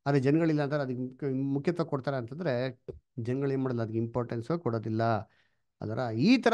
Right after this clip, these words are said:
ಏನಾಗ್ಬಿಟ್ಟಿದೆ ಇವತ್ತು ಕ್ರಿಶ್ಚಿಯನ್ ಒಂದು ಕಮ್ಯುನಿಟಿ ಆಗ್ಬಿಟ್ಟಿದೆ ರೀ. ಅದರ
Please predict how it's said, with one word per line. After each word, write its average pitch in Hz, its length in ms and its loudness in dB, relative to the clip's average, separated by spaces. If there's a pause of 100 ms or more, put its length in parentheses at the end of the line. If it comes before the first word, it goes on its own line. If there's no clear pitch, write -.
ಏನಾಗ್ಬಿಟ್ಟಿದೆ 175 440 2
ಇವತ್ತು 104 380 -8 (180)
ಕ್ರಿಶ್ಚಿಯನ್ 143 420 -6
ಒಂದು 156 640 -4
ಕಮ್ಯುನಿಟಿ 143 500 0
ಆಗ್ಬಿಟ್ಟಿದೆ 123 440 -4
ರೀ. 104 120 -14 (360)
ಅದರ 135 160 -6